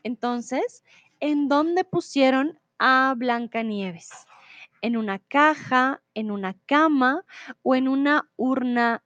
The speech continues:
de cristal? Si hayan leído el, el cuento,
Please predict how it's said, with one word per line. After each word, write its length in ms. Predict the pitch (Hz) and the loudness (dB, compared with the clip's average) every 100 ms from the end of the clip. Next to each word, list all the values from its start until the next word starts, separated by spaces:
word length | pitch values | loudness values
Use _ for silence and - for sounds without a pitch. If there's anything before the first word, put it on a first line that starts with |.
| - | -18
de 500 | 185 208 208 202 - - | -8 -4 -2 -2 -6 -8
cristal? 720 | 196 - - - - - _ _ _ _ 285 _ _ _ _ _ _ _ _ - | -10 -10 -20 -20 -20 -20 _ _ _ _ _ _ _ _ _ _ _ _ _ -20
Si 140 | - 226 | -2 0
hayan 320 | 233 233 247 | 2 2 2
leído 380 | 262 262 240 240 | 2 0 0 0
el, 320 | 247 240 - _ | 0 -4 -8 _
el 460 | 202 202 196 196 196 _ | -10 -6 -4 -6 -8 _
cuento, 800 | - 285 294 311 285 220 226 381 | 0 2 4 0 -2 -2 -2 -4